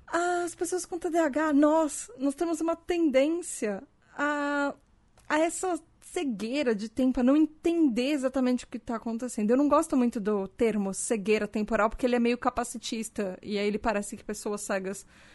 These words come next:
eh, não têm, um, noções, e é o, completamente contrário. Eu prefiro usar, é, miopia temporal. Eu achei muito legal quando eu descobri esse termo.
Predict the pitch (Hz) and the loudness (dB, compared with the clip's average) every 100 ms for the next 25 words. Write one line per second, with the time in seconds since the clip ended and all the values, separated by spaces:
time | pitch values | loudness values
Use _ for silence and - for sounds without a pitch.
0 | - - 214 247 262 269 240 226 - - | -20 -4 6 8 8 6 2 2 -4 -18
1 | - 233 233 233 247 - 240 208 190 - | -10 -2 2 4 4 2 0 -2 -4 -10
2 | - 214 202 202 208 202 - - 226 254 | -8 -6 -2 0 0 -2 -4 0 2 2
3 | 254 262 247 - 262 240 202 196 196 - | 0 0 -2 -2 -2 0 2 0 -2 -4
4 | - 254 - 277 311 339 - 269 226 220 | -2 -2 -2 2 4 2 -2 -4 0 2
5 | 233 262 - - _ _ _ - 214 226 | 2 0 -6 -20 _ _ _ -4 2 8
6 | 254 269 - 254 254 254 247 277 226 190 | 8 6 2 4 4 2 0 2 2 0
7 | 196 - 208 214 254 233 226 233 214 - | -2 -2 -2 -2 0 0 0 0 -2 -4
8 | - 202 214 - 220 190 156 | -6 -4 -4 -6 -6 -6 -6